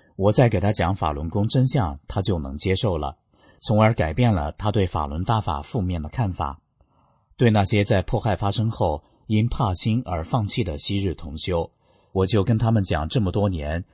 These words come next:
我是如何坚定修炼并平安地走过来的，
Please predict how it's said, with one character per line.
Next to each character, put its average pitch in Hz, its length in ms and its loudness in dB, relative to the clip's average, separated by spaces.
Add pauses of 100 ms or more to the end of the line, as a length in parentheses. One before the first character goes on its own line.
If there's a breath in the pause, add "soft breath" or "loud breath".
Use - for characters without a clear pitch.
(120 soft breath)
我 95 160 2
是 95 180 0
如 98 200 2
何 85 220 -2
坚 123 260 0
定 85 180 -2
修 107 240 -2
炼 92 320 0 (220 soft breath)
并 98 220 2
平 78 260 -8
安 120 160 2
地 98 100 2
走 71 240 -6
过 98 160 0
来 73 220 -4
的， 73 200 -4